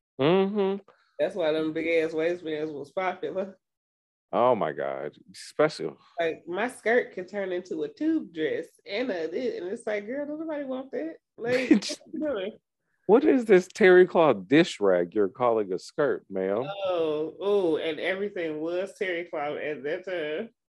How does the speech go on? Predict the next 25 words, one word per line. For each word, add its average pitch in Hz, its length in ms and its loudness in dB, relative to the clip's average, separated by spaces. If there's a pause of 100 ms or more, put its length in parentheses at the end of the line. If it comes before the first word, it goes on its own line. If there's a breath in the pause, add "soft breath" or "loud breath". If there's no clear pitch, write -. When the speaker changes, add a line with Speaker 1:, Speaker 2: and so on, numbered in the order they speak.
Speaker 1:
It 151 140 8
was. 170 420 4
It 131 60 -8
was, 135 200 -12 (100)
it - 80 -4
was 127 160 -6
fucking 147 360 -2
terry 143 280 0
cloth. 80 320 -2
It's 95 140 -12
just - 140 -20 (100)
Speaker 2:
Mm-hmm. - 160 -10
Speaker 1:
goddamn 127 420 2
fucking 113 360 -2
disgusting. 98 540 -4
And 104 100 4
I'm 113 80 -2
surprised 139 440 2
LuLaRoe 98 520 4
hasn't 87 240 -8
brought 87 180 -6
that 95 120 -4
shit - 200 -8
back 107 260 -2
yet. 73 220 -6